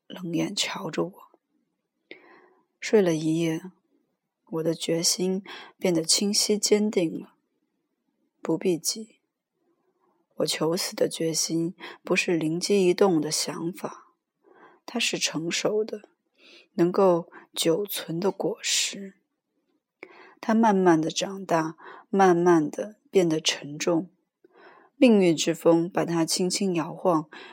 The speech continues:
然后猛地一击，把它吹落。我为旅行准备的小药箱里有一种很好的止痛药，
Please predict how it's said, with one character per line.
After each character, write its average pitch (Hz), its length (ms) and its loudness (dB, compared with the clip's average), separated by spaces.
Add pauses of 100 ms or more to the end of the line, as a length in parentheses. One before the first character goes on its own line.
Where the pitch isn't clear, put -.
然 165 240 0
后 202 380 -4 (240)
猛 160 300 2
地 175 100 2
一 233 180 6
击， 160 460 -4 (640)
把 - 140 -12
它 - 160 -10
吹 175 400 -2
落。 165 300 -6 (3000)
我 202 120 2
为 240 140 10
旅 185 180 4
行 170 220 -2
准 156 220 0
备 180 100 2
的 170 100 -2
小 - 280 -4
药 170 160 0
箱 170 280 2
里 170 280 -6 (260)
有 165 180 4
一 185 80 2
种 170 400 -2
很 165 280 0
好 208 240 -8
的 214 120 -4
止 - 220 -4
痛 - 260 -4
药， 156 360 -4